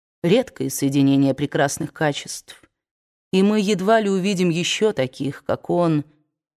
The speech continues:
потому что времена, когда появлялись такие люди,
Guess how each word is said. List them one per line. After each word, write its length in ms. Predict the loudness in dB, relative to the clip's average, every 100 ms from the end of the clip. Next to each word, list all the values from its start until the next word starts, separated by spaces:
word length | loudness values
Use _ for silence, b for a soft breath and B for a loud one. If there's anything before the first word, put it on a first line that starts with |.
| -8
потому 300 | -2 0 0
что 220 | 0 0
времена, 640 | 2 2 2 4 4 2
когда 340 | 2 -2 -2 0
появлялись 760 | 2 0 2 0 2 0 -2 -2
такие 440 | -4 -2 0 0
люди, 560 | 2 0 0 2 0